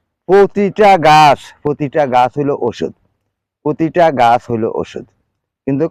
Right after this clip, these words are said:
আমরা বুঝি না, আমরা চিনি না, আমরা চোখ থাকিয়া অন্ধ। কিন্তু অনেক কবিরাজারা নিম, অর্থকী, অমলক্ষী, এগুলা কিন্তু খুবই উপকৃত, এগুলা কিন্তু ঔষধি গাছ। আপনার বাড়ির পাশে যদি একটা অর্জুন গাছ থাকে, সেই অর্জুন গাছের ছাল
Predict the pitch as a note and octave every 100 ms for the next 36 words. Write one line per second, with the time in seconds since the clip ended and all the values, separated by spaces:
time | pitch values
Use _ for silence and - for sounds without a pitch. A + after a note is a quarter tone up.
0 | - A2 A2+ B2+ B2+ B2 C3+ C3+ A#2 A2
1 | B2 A2+ G2+ E2+ D2 _ _ _ - -
2 | C3+ E3+ - E3+ - E3 D#3+ E3+ - A#2+
3 | A#2+ A2 F#2 - _ _ _ _ - E3+
4 | - C#3+ D#3+ G#3+ G#3+ F#3+ E3+ C3 B2 G2+
5 | G#2 C#3 C#3+ D3 - _ - B2 - D3
6 | C#3 C3+ C#3 - - B2 C#3+ D3 - C#3+
7 | C3+ - _ _ _ - D#3+ G#3 G3+ G3+
8 | G#3+ G#3 F3+ F3 G#3 D#3+ F3 D#3+ D#3+ D#3
9 | D3 C3+ D3+ D3 D3+ - C#3+ - G#2+ -
10 | C#2+ - _ _ _ _ _ C#3 C#3+ D#3+
11 | D3 D3 C#3+ C#3+ D3 D3+ C#3+ B2+ - D3
12 | C3 C#3+ C#3 B2+ - B2 A2 A2+ _ _
13 | _ _ - F#3+ F3+ D#3 D#3 D3+ C#3 D#3+
14 | - C3 C3